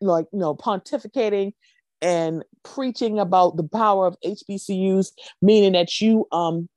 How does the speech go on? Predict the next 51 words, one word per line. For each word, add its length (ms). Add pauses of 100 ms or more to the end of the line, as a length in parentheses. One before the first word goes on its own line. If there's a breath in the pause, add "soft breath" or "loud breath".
inspire 720
people 300
to 120
come 300
to 60
Jackson 340
State." 320
I 120
don't 140
know 60
if 80
anybody 460
else 240
went 180
and 100
declared 600
for 180
other 240
H 200
B 60
C 320
Us 160 (400 soft breath)
throughout 320
the 80
South. 400 (100)
I 60
think 220
there 100
may 140
be 120
one 220
or 60
two 160
in 80
the 60
Midwest. 360
I'm 80
gonna 140
look 140
that 120
up 200
'cause 120
I 60
think 200
it's 120
just 180
maybe 240
one 200
or 80
two. 260 (680 loud breath)
Um, 340